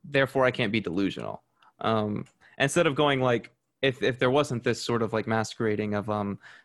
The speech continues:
taking the red pill, you would see more of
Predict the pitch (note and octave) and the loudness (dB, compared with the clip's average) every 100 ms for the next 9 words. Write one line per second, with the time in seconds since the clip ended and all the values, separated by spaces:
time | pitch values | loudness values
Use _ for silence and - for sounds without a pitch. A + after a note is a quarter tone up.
0 | _ C#3 A#2+ A2+ G#2+ A2+ G2+ A2+ G#2+ G#2+ | _ -2 -2 -4 -2 -2 -2 -4 -2 -6
1 | - - _ _ - B2 A#2+ - - D3 | -10 -20 _ _ -4 -2 -2 -4 -2 0
2 | D3+ B2+ B2 A#2+ A#2+ F#2 G#2+ G#2+ A2 | 0 0 0 2 2 2 0 -2 -10